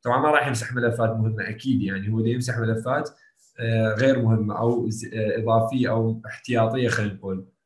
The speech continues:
نسخة احتياطية. تشوفون؟ كلها تيمور، هاي ال-، الملفات الإضافية الزيادة بالتحديثات تبقى كلها راح تنمسح.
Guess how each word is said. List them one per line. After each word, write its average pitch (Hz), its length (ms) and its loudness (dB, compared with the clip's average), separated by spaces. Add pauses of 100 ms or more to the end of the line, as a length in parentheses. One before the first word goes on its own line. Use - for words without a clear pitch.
(140)
نسخة 120 240 -6
احتياطية. 113 760 -4 (1900)
تشوفون؟ 120 480 -10 (300)
كلها 127 200 -2
تيمور، 120 460 -4
هاي 127 200 -2
ال-، 110 200 -4 (240)
الملفات 113 580 -4
الإضافية 107 640 -8
الزيادة 107 680 -8
بالتحديثات 104 800 -12 (100)
تبقى 107 420 -14 (500)
كلها 135 220 -8
راح 120 120 -6
تنمسح. 110 380 -12